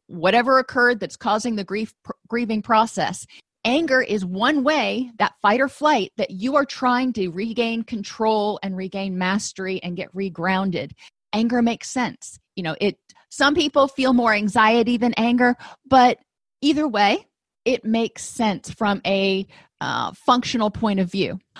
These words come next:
Bargaining is the next step. If I do this, that, and the other, then I'll wake up and realize this was only a bad dream.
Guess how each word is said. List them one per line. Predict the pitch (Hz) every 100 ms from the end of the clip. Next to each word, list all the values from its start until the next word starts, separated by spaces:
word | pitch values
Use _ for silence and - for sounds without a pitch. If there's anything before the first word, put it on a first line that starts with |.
| -
Bargaining | - 311 427 320 311 226 170
is | 262
the | -
next | 277 330 -
step. | - 226 - - - _ _
If | 294 339 - -
I | 269 277 285 269 269 277 254 _ _ _
do | 240 254
this, | 240 262 -
that, | 240 -
and | 226
the | 220
other, | 226 180 170 185
then | 202
I'll | 214 214
wake | 233 233
up | 247 240
and | 202
realize | 202 214 208 208
this | 196 190
was | 196
only | 202 196 196
a | 180
bad | 175 180 175
dream. | 185 151 -